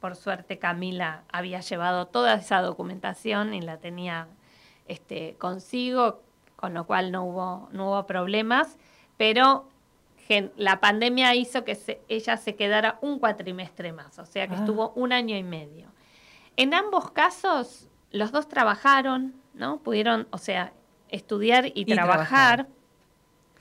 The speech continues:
Speaker 1: Em, y e-, eso los ayudó a cubrir sus
Speaker 2: Claro.
Speaker 1: gastos. Y en el caso de Camila, lo que más la impresionó de Brasil y del, del campus universitario de la unesc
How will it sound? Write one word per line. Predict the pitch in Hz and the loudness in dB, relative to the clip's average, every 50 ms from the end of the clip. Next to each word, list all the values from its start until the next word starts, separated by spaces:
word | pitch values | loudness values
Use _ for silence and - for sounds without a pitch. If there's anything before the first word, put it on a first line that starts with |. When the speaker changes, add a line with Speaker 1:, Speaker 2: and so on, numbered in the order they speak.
| _ _ _ _ _ _ _ _ | _ _ _ _ _ _ _ _
Speaker 1:
Em, | - 214 202 202 202 196 196 190 190 185 185 190 190 185 190 185 185 185 185 190 196 - - - _ _ _ _ _ _ _ _ _ _ _ _ | -6 -4 -2 -2 0 0 -2 -2 -2 -4 -4 -6 -6 -6 -8 -10 -10 -10 -10 -12 -12 -14 -16 -18 _ _ _ _ _ _ _ _ _ _ _ _
y | - 247 226 233 240 | -8 -4 0 2 2
e-, | 240 240 - - | 2 0 -2 -2
eso | - 247 240 247 254 240 | 0 0 0 2 2 2
los | 226 214 202 - 214 | 2 0 -2 -2 -2
ayudó | 190 190 - 208 202 208 214 214 214 214 208 - - | -4 -2 -2 -4 0 4 6 6 6 6 4 2 -2
a | 185 190 | -4 -4
cubrir | - - 190 180 180 185 202 208 202 | -6 -8 -10 -8 -6 -4 -4 -6 -6
sus | - - 196 185 | -8 -10 -10 -4
Speaker 2:
Claro. | 180 - 262 - - | 0 2 2 2 2
Speaker 1:
gastos. | - - - 247 247 269 269 - - _ - - - - _ _ - | 0 -4 -2 -2 -2 -2 -4 -10 -20 _ -20 -20 -20 -20 _ _ -4
Y | 247 254 | -2 0
en | 262 262 | 2 2
el | 269 269 269 | 2 2 2
caso | 269 330 339 330 - 349 | 0 0 -2 -2 -2 -2
de | 330 311 294 269 | -2 -2 -2 -2
Camila, | - 262 269 269 285 302 302 302 285 285 285 294 302 302 - - | 0 0 0 2 0 0 -2 0 0 2 4 4 2 2 0 -2
lo | 214 208 202 196 202 | -2 -2 -2 -2 -2
que | - 208 | -4 -6
más | 214 220 240 254 269 294 302 277 - - - - - | -4 0 2 2 2 2 2 0 -6 -14 -20 -12 -4
la | - 220 214 | -2 0 0
impresionó | 214 214 208 208 - 190 202 196 202 - - 208 208 208 226 247 254 269 | 0 -2 -4 -6 -6 -4 -4 -6 -6 -6 -6 -4 -4 -2 -2 0 0 0
de | 269 247 | 0 0
Brasil | 233 214 202 202 202 - - - 269 269 262 262 262 247 247 | -2 -2 -2 -2 -4 -4 -4 -2 -2 0 0 0 0 0 0
y | 226 208 | 0 0
del, | 190 180 175 175 170 - - | -2 -2 -4 -4 -6 -8 -8
del | 208 185 180 175 175 175 | -6 -4 -4 -4 -6 -4
campus | - - 226 233 226 - 233 220 - - | 0 2 2 2 0 -2 -4 -6 -6 -6
universitario | 214 190 190 185 185 185 180 - 208 196 - 214 208 214 214 214 214 208 196 | -6 -6 -4 -4 -4 -6 -6 -8 -10 -6 -2 0 0 0 0 0 0 0 0
de | 190 185 | -2 -2
la | 185 185 196 | -2 -4 -4
unesc | 208 220 233 240 240 247 247 240 - | -4 -4 -4 -4 -4 -4 -6 -8 -12